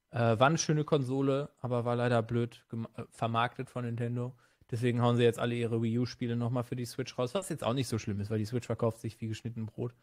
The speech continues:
Äh, und dann kommen Leute doch nochmal in Genuss von guten Spielen. Ähm,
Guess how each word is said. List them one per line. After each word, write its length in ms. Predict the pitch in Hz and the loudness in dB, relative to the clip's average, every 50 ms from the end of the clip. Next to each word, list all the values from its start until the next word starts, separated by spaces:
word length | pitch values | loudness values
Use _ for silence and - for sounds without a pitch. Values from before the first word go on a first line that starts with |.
| _ _ _ _ _ _ _ _ _ _ _ | _ _ _ _ _ _ _ _ _ _ _
Äh, 180 | - 120 113 113 | -2 2 4 4
und 100 | 113 113 | 4 4
dann 100 | 113 110 | 2 0
kommen 260 | - 131 120 120 120 117 | 2 2 2 4 4 6
Leute 300 | 117 120 123 120 120 113 | 6 6 6 4 4 2
doch 160 | 123 120 127 | 2 2 2
nochmal 260 | 131 117 117 110 110 | 0 0 0 0 -2
in 80 | 110 110 | 0 0
Genuss 300 | 113 113 113 110 - - | -2 -2 -2 -4 -6 -6
von 160 | - 110 107 | -8 -6 -4
guten 240 | 117 147 147 131 - | -4 -4 -4 -4 -8
Spielen. 420 | - - - 107 107 113 120 131 - _ _ _ _ _ _ _ | -8 -6 -2 0 2 2 0 -2 -6 _ _ _ _ _ _ _
Ähm, 460 | - 139 135 135 139 143 139 139 139 | 8 8 8 8 8 4 0 -2 -2